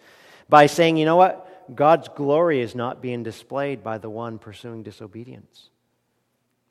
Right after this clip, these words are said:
So, beloved, it ought to mean something to be a member of a church.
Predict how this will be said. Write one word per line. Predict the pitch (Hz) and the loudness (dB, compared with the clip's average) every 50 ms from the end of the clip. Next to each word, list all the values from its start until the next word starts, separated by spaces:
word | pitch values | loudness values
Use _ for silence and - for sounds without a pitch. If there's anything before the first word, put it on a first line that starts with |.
| _ _ _ _ _ _ _ _ _ _ _ _ _ _ _ _ _ _ _ _ _ _ _ _ _ _ _ _ _ _ _ _ _ _ _ _ _ _ _ _ _ _ _ _ _ | _ _ _ _ _ _ _ _ _ _ _ _ _ _ _ _ _ _ _ _ _ _ _ _ _ _ _ _ _ _ _ _ _ _ _ _ _ _ _ _ _ _ _ _ _
So, | _ - 190 | _ -4 -4
beloved, | 165 180 185 185 180 170 175 | 0 4 4 6 6 4 4
it | 160 165 | 4 6
ought | 180 185 170 | 6 6 6
to | |
mean | 160 156 160 175 175 160 | 6 2 2 2 0 0
something | - - 143 143 - - 131 113 110 95 - _ _ _ _ _ _ _ _ _ _ _ | 0 -2 -2 -2 -2 -6 -10 -10 -10 -10 -14 _ _ _ _ _ _ _ _ _ _ _
to | - | -14
be | 117 131 135 | -8 -4 -4
a | 131 | -2
member | 131 135 135 131 120 127 | -2 -2 -2 -2 -2 -4
of | 117 | -4
a | 113 | -6
church. | - - - - 143 131 117 - - - - - - - - | -10 -10 -6 -4 -4 -4 -4 -6 -10 -16 -20 -18 -18 -18 -20